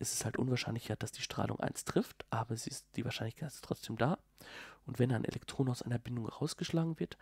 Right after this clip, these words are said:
heißt es, dass die Bindung weg ist und dass sie aufgetrennt wird. Und so werden eben, wird eben die D N A in unseren Zellen getrennt. Die hat Gott sei Dank ganz viele Reparaturmechanismen und kann sich meistens wieder gut zusammensetzen.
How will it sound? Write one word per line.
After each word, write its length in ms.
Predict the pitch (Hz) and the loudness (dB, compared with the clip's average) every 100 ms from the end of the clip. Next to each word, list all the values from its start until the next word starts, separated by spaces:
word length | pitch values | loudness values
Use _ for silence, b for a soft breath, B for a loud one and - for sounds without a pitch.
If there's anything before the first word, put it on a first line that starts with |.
| B B - | B B -4
heißt 280 | - 120 - | 0 0 0
es, 80 | 123 | -6
dass 160 | - | -6
die 80 | - | -6
Bindung 400 | - 117 117 - | -6 -4 -4 -2
weg 180 | - - | -2 0
ist 200 | 208 - | -4 -4
und 240 | - 127 | -6 -4
dass 200 | 117 - - _ _ | -4 -4 -10 _ _
sie 180 | - - | -6 0
aufgetrennt 640 | - - - - 175 - | 0 0 -4 -4 -4 -4
wird. 220 | - - B B B B B - | -6 -6 B B B B B -2
Und 180 | 127 123 | 0 2
so 360 | 131 160 190 151 | 4 4 2 2
werden 360 | 120 123 131 - | 2 4 2 0
eben, 160 | 117 - | -2 -2
wird 160 | - - | -4 -2
eben 140 | 123 | 0
die 120 | 120 | 0
D 160 | 117 113 | 0 0
N 120 | 113 - | 0 0
A 220 | 123 135 - | 0 2 2
in 140 | 127 | 0
unseren 320 | 123 120 117 | 0 -2 -4
Zellen 340 | 113 - 110 113 | -2 -2 -2 -4
getrennt. 480 | - - 143 233 - B B B B B B | -4 0 2 0 -6 B B B B B B
Die 100 | - | 0
hat 80 | 127 | 2
Gott 160 | - 131 | 4 4
sei 80 | - | 4
Dank 160 | 117 | 2
ganz 260 | - - 147 | 2 2 0
viele 440 | - - 120 113 | -4 -4 -2 0
Reparaturmechanismen 1080 | - - - - 180 196 - 170 180 170 165 | -2 -2 -2 2 4 4 4 2 2 0 0
und 100 | - | -2
kann 140 | - | -4
sich 160 | 113 - | -4 -2
meistens 380 | 107 - - - | -2 -4 -10 -4
wieder 120 | 110 | -4
gut 200 | - - | -4 -4
zusammensetzen. 640 | 107 120 165 165 165 - | 0 2 2 2 0 -2